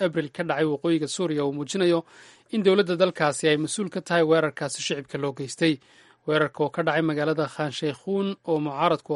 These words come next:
haysta ayaa waxaa ku dhintay dad ka badan siddeetan qof, arrintaasi oo keentay in dowladda Maraykanku ay qaaddo weerar argoosi oo ay ku qaaday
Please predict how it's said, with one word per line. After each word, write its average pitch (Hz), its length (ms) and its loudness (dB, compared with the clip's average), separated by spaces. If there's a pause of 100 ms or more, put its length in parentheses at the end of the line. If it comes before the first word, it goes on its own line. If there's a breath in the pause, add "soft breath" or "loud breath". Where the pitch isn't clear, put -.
haysta 139 320 -4
ayaa 165 160 4
waxaa 160 240 0
ku 214 100 -2
dhintay 165 460 2 (400 loud breath)
dad 233 120 -10
ka 214 120 2
badan 175 320 2
siddeetan 165 420 -2
qof, 160 220 -2
arrintaasi 156 480 -2
oo 156 80 4
keentay 160 320 -2
in 170 80 -2
dowladda 160 320 2
Maraykanku 160 480 -2
ay 147 100 -2
qaaddo 147 380 -4
weerar 156 160 2
argoosi 147 560 -2
oo 147 80 0
ay 151 80 -4
ku 202 160 -4
qaaday 156 400 -2